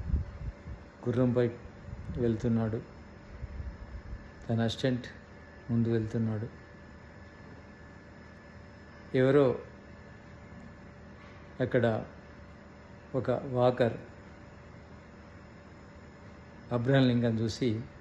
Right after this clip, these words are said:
"గుడ్ ఈవినింగ్ సార్" అన్నాడు. అప్పుడు అబ్రహం లింకన్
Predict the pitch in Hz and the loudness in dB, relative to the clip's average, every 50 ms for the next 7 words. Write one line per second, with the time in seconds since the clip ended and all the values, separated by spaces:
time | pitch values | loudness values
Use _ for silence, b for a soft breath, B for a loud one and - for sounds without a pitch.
0 | - - - - - 117 127 131 135 143 147 143 135 127 - - 123 113 113 107 | -18 -18 -18 -10 0 4 6 8 10 10 10 10 8 6 4 4 4 4 4 2
1 | 104 98 98 92 - - - - - - - - - - - - - - - - | 0 -2 -2 -4 -6 -8 -10 -12 -14 -16 -8 -6 -6 -6 -4 -6 -6 -8 -8 -10
2 | - - - - - - - - - - - - - - - - - - - - | -14 -16 -18 -18 -18 -16 -16 -16 -16 -16 -16 -16 -18 -18 -18 -18 -18 -18 -18 -18
3 | - - - - - - - - - - 123 - - 135 131 120 110 117 131 127 | -18 -18 -18 -18 -18 -16 -16 -12 -6 -4 -4 -2 0 0 0 0 2 4 6 6
4 | 127 127 120 117 110 101 120 123 147 | 8 8 8 6 4 4 2 2 0